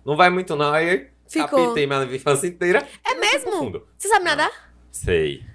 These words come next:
Speaker 2: E não, não,
Speaker 1: Eu não
Speaker 2: não
Speaker 1: gosto
Speaker 2: avança
Speaker 1: de
Speaker 2: no mar?
Speaker 1: profundidade.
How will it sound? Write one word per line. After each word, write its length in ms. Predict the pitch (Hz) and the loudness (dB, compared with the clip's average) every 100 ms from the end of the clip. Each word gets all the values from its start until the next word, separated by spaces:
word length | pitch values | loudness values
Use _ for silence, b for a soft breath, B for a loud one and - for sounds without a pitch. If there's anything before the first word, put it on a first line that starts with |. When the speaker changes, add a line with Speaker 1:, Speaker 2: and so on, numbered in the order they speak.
| _ | _
Speaker 2:
E 100 | - | -2
não, 180 | 339 381 302 | 0 0 0
não, 400 | 294 330 330 320 | -2 -2 0 0
Speaker 1:
Eu 60 | |
não 120 | - | 0
Speaker 2:
não 100 | 208 | 0
Speaker 1:
gosto 120 | 302 330 | 0 0
Speaker 2:
avança 400 | 277 277 262 269 | 0 -2 -2 -2
Speaker 1:
de 60 | |
Speaker 2:
no 60 | 170 | 0
mar? 100 | 127 | 0
Speaker 1:
profundidade. 1500 | 202 - 107 127 131 135 123 123 87 76 69 67 69 71 67 | -2 -12 -10 -8 -6 -6 -6 -8 -6 -4 -6 -10 -12 -10 -12